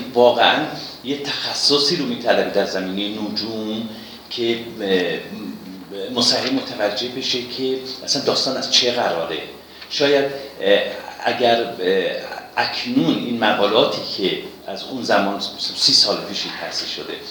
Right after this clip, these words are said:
اه، اکنون خود دکتر خالقی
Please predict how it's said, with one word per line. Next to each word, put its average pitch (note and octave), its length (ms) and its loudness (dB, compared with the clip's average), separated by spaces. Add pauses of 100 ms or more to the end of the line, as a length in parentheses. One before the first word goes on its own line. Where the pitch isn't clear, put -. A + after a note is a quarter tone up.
(520)
اه، G#2 400 6 (320)
اکنون D3 720 0
خود E3 120 4
دکتر B2 360 4 (140)
خالقی G2 580 0